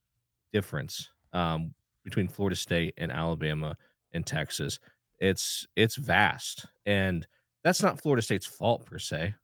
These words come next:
Um, you know, it, you know, L S U wasn't terrible, but L S U didn't have as good of a season as they could have had or some predicted them to have. Uh, the A C C in general just wasn't super strong. You know, Clemson was down,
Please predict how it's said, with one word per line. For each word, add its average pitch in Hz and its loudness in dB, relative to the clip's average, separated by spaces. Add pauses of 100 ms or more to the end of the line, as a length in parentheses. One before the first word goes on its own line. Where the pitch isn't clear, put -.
(120)
Um, 87 2 (500)
you 110 4
know, 117 4
it, 104 -2 (420)
you 131 0
know, 117 0 (100)
L 143 6
S 123 2
U 139 4
wasn't 92 -2
terrible, 107 2
but 95 0
L 101 4
S 110 2
U 113 2
didn't 101 2
have 101 4
as 95 0
good 95 2
of 92 0
a 90 0
season 87 -2
as 80 -4
they 80 -2
could 104 0
have 95 2
had 92 4
or 90 2
some 87 -2 (280)
predicted 98 2
them 95 2
to 82 0
have. 82 0 (640)
Uh, 87 4
the 95 0 (280)
A 113 4
C 117 0
C 117 2
in 98 2
general 98 4
just 87 -2
wasn't 98 2
super - 0
strong. 85 -2 (380)
You 90 0
know, 85 2
Clemson 107 0
was 92 2
down, 90 2